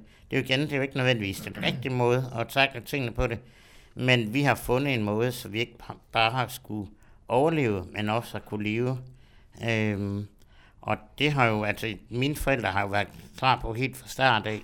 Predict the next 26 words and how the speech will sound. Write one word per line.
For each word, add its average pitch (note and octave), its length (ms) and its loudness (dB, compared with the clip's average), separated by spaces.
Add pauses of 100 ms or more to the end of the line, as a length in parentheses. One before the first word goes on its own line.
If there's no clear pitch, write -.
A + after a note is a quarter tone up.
(120)
helt C#3+ 200 -6
fra A#2+ 100 -8
lille, B2 340 -2 (720)
at A2 200 0
jeg A#2 180 2
skulle A2 280 -4
have A2+ 140 6
de B2+ 100 -2
samme, A#2+ 540 0 (140)
øh, F#2+ 360 -4 (640)
udfordringer, A#2 680 -2
og G2 100 -2
de G2+ 80 -8
samme B2 280 0
oplevelser A#2+ 580 -2
på G#2 220 -4
godt C3 200 2
og B2 100 2
ondt, B2 160 -2
og G#2+ 80 -6
de F#2+ 100 -10
samme A#2 460 0
skæld B2+ 280 -2
ud, F3 180 2
som - 240 -8
min G#2+ 320 -4